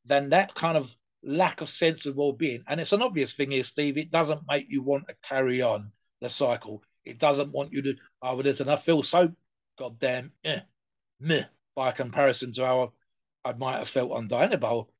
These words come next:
but how I thought I would have felt for, uh, felt on, on a performance enhancing drug and all like this one, it, then it, it doesn't make you wanna run another couple of weeks. You go, "Oh, that's, and I didn't think I was gonna feel like this.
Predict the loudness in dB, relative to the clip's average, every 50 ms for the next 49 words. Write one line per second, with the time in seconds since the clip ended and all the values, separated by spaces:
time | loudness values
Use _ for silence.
0 | _ _ _ _ -12 -8 -4 -2 0 0 0 -2 2 2 2 4 4 2 -2 -2
1 | -4 -8 -6 -4 -2 -2 -2 -4 -6 -8 -6 -6 -6 -6 -8 _ _ _ _ _
2 | _ -10 -10 -10 -4 0 2 2 2 0 -4 -10 -14 -14 _ _ _ _ _ _
3 | _ _ -6 -6 -6 -6 -8 -12 -12 -8 -8 -6 -6 -6 -8 -8 -10 -8 -6 -6
4 | -6 -6 -6 -8 -8 -6 -6 -6 -6 -8 -10 -8 -4 -4 -4 -2 -4 -4 -4 -2
5 | -2 -2 0 0 0 0 -2 -2 -6 -8 -6 -4 -4 -4 -4 -4 _ _ _ _
6 | _ _ _ _ _ _ _ _ _ _ _ _ _ _ _ -8 -8 -8 -10 -2
7 | 0 2 2 2 2 2 2 2 2 2 -2 0 0 0 2 2 2 4 4 4
8 | 4 4 2 2 2 0 0 2 4 4 4 4 4 4 4 4 4 4 4 4
9 | 2 2 2 0 -2 0 -2 -2 -2 -4 -8 -8 -8 -6 -4 -4 -2 2 2 6
10 | 6 6 6 6 4 2 2 0 0 2 2 0 2 2 2 2 2 0 0 -2
11 | -4 -4 -4 -4 -4 -4 0 0 0 0 0 -2 -4 -4 -6 -6 -4 -2 2 4
12 | 6 4 4 4 -2 -4 -4